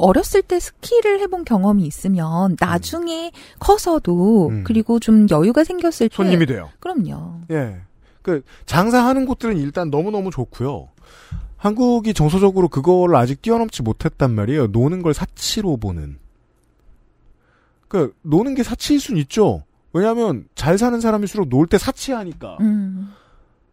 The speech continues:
Speaker 2: 근데 사치하는 걸 제외하고 노는 걸 필수제라고 여기는 건 국가가 해야 되는 일,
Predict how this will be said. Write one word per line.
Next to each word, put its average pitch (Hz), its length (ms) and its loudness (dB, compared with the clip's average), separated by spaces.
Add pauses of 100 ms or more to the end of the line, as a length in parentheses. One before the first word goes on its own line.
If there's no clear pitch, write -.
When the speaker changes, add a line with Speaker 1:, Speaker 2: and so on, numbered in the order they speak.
(560)
Speaker 2:
근데 220 220 0
사치하는 285 560 -2
걸 254 140 -2
제외하고 196 560 2
노는 151 300 0
걸 160 120 0
필수제라고 233 760 0
여기는 131 600 0
건 123 400 -2
국가가 123 360 -6
해야 147 180 -4
되는 92 240 -12
일, 71 180 -20